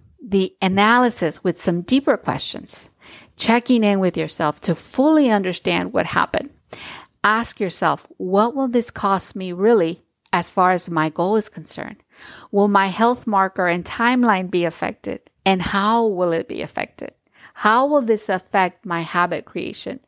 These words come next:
those new neural pathways I'm creating?" And what all of these deep questions do is that they recheck your commitment and your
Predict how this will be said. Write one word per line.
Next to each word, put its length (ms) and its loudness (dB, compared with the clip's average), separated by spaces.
those 340 2
new 360 2
neural 320 4
pathways 760 -2
I'm 160 0
creating?" 540 -4
And 260 0
what 360 2
all 180 4
of 120 -2
these 180 -6
deep 240 -6
questions 600 -4
do 460 2
is 140 2
that 200 2
they 140 4
recheck 560 -4
your 100 0
commitment 760 0
and 120 2
your 140 -2